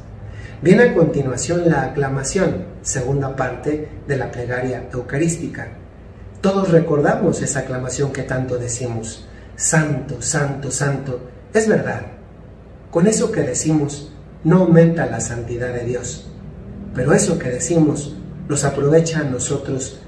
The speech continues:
para nuestra salvación. Qué interesante que en es-, la plegaria eucarística, en ese momento de oración, hacemos oración de alabanza, reconociendo la santidad de Dios.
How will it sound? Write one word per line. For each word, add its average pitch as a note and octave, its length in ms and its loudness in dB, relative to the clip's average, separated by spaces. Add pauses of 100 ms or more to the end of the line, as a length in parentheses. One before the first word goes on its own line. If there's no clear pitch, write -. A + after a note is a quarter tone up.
(140)
para A#2+ 200 0
nuestra A#2+ 380 -6
salvación. A2+ 600 -4 (840)
Qué - 80 -4
interesante C3 800 -2 (420)
que C3 100 -6
en B2+ 60 -2
es-, C3 200 -2
la B2 160 -4
plegaria C#3 400 2
eucarística, C3+ 680 -2
en B2+ 60 0
ese C3 220 -2
momento C3 500 -2
de A#2+ 80 -2
oración, D3+ 520 0 (360)
hacemos C3+ 480 -2
oración C3 520 -4 (360)
de B2+ 100 -4
alabanza, A#2 640 -4 (380)
reconociendo B2+ 720 -4
la A#2 140 -4
santidad A#2 540 -4
de A2 120 -6
Dios. A#2 460 -8